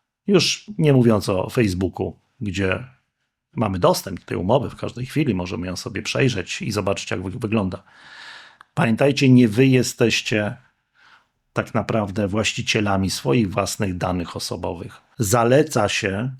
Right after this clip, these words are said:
a ja bardzo was o to proszę, żebyście anonimizowali wszelkiego rodzaju dane, którymi operujecie. Można sobie tworzyć dokumenty w czacie, nie ma żadnego problemu, naprawdę.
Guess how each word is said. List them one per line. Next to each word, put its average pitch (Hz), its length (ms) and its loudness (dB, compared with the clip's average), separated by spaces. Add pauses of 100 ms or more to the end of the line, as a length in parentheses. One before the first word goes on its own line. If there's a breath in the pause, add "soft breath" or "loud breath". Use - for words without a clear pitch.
(140)
a 113 140 0
ja 104 120 2
bardzo 110 380 2
was 110 180 0
o 117 60 2
to 113 120 0
proszę, 123 500 0 (680)
żebyście 110 800 0 (200)
anonimizowali 123 1200 6
wszelkiego 98 560 0
rodzaju 92 420 2
dane, 92 440 0 (400)
którymi 101 440 -2
operujecie. 92 720 -2 (340)
Można 165 340 4
sobie 110 240 2
tworzyć 95 320 0
dokumenty 92 720 -2 (140)
w - 160 -16
czacie, 98 360 -4
nie 170 140 0
ma 160 120 2
żadnego 143 360 4
problemu, 107 440 -2
naprawdę. 107 480 -2